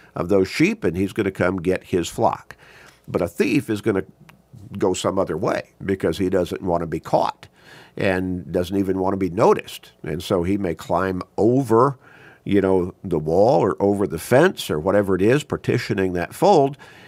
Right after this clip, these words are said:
and that's because he's a thief. So verse two, "He who enters by the door is the shepherd of the sheep. He who does not enter by the sheepfold, uh, the sheepfold by the door,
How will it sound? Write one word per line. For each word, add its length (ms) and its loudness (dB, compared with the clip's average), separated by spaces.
and 560 2
that's 460 -2
because 800 -4
he's 260 -4
a 60 -6
thief. 440 -4
So 140 0
verse 260 -2
two, 400 2
"He 180 2
who 160 2
enters 320 0
by 160 2
the 120 -4
door 720 2
is 200 0
the 60 -6
shepherd 400 -2
of 60 -4
the 60 -6
sheep. 400 -6
He 160 2
who 100 6
does 180 2
not 300 4
enter 280 0
by 160 0
the 100 -4
sheepfold, 640 0
uh, 80 0
the 100 -4
sheepfold 500 0
by 100 -2
the 100 -6
door, 560 -4